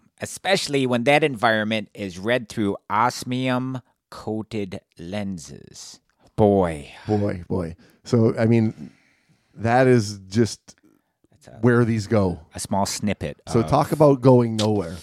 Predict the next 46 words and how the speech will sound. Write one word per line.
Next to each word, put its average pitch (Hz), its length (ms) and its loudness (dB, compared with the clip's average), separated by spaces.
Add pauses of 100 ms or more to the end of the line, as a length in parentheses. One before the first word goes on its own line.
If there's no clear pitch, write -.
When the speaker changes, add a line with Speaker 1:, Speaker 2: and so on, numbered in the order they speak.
(360)
Speaker 1:
Yeah. 71 160 -12 (140)
Speaker 2:
Right? 101 160 -8
And, 110 180 -8
and 110 380 -6 (720)
typical 120 720 -2
of 98 440 -4
these 98 200 -6
internet 98 260 -6
discussions 92 540 -6
of 87 200 -6 (100)
people 101 260 -8
trying 101 240 -10
to 92 80 -12
make 92 240 -12
a 82 60 -12
point 82 480 -14 (380)
on 95 160 -4
their 90 100 -4
keyboard, 87 600 -8 (480)
uh, 98 220 -6 (360)
of 113 200 -4
which 120 240 -2
it's - 180 -10
just, - 240 -14
it - 180 -14
goes 113 300 -4
nowhere. 113 440 -4
And, 101 180 -8
and 107 160 -8
at 107 120 -10
the 110 140 -6
end 120 200 -4
of 107 120 -4
the 101 260 -6 (160)
Speaker 1:
Gets - 200 -20
lost, 120 380 -20
Speaker 2:
at 110 160 -8
Speaker 1:
yeah. 107 60 -6
Speaker 2:
the - 100 -12
end 120 180 -2
of 110 180 -2
the 107 120 -4
hundred 113 360 -8
and 104 100 -12
thirty-two 104 500 -6
comments, 98 580 -10